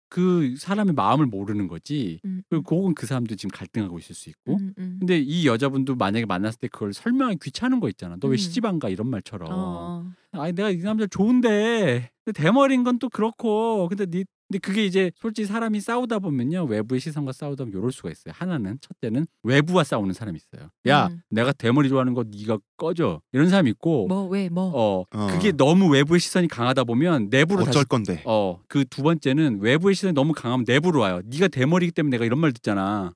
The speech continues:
Speaker 2: 음.
Speaker 3: 음.
Speaker 1: 라는 거. "네가 직업이 없으니까 내가 이런 말 듣잖아." 이런 식의.
Speaker 2: 내가
Speaker 1: 음.
Speaker 2: 나-, 어디 가서 자꾸, 어, 이렇게 남들한테 딱 말 못하고
Speaker 1: 음.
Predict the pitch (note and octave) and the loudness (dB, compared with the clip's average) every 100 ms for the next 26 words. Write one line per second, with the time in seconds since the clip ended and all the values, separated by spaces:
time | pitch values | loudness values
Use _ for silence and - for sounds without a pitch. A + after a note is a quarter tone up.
0 | - G3+ G2 G2 F#2+ - F#3 D3 A2 G2+ | -6 -4 -2 -2 -2 -4 -4 -2 0 0
1 | F2 E2 - - D3 F#3 - C#3+ F#3 C#3+ | -4 -8 -10 -10 -2 0 2 2 4 2
2 | - F#3 E3+ D3 C#3+ C3+ D#3 C3+ F#3 D3 | 0 -4 -2 0 0 2 2 2 2 0
3 | - C3 A2 C3+ A#2 G2 F2+ E2+ E2+ - | -2 -2 0 2 0 -2 -6 -6 -8 -6
4 | G#3 G#3+ - F3+ B3 A#3 G#3 F#3 F3 E3 | -4 -4 -4 -4 -4 -4 -4 -4 -4 -8
5 | - F3+ F3+ F#3+ E3 D3 D3 F3 F3+ - | -8 -6 -4 -4 -4 -6 -8 -10 -10 -12
6 | F3 D#3+ F#3+ A3 G3 F3 - - F#3+ G3 | -8 -4 -2 -2 -4 -6 -8 -8 -6 -6
7 | D#3+ - A3 F3+ E3+ F#3 G#2+ F#2 E2+ | -6 -8 -8 -6 -4 -2 0 -2 -4